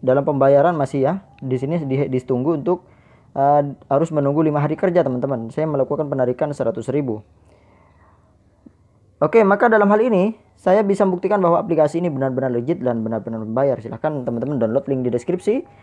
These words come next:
lalu silahkan ambil bonus seperti ini dengan cara kode undangan ini, klik lalu masukkan kode ini,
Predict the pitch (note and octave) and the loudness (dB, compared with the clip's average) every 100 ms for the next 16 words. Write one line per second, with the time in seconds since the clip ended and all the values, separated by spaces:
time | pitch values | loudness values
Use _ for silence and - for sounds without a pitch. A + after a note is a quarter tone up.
0 | _ - B2+ D3 G3+ G#3 G3+ C3+ C#3 E3+ | _ -2 0 4 4 4 2 -2 -2 -4
1 | - C#3 C#3+ C3 C#3+ C#3+ - - C#3 C#3 | -2 0 0 2 2 2 -4 -8 -4 -2
2 | B2+ B2 F3+ F#3+ - C3 B2+ B2+ C3+ D3 | -2 -2 -2 -4 -6 -2 0 0 2 0
3 | - - C3 B2 B2+ A#2+ C#3 B2+ C3 - | -2 -2 2 2 2 0 0 -2 -6 -2
4 | C3 A#2 B2 A#2 A#2 - B2 B2 A2+ A#2+ | -2 0 0 0 -4 -6 -2 -2 0 0
5 | F#3 | -2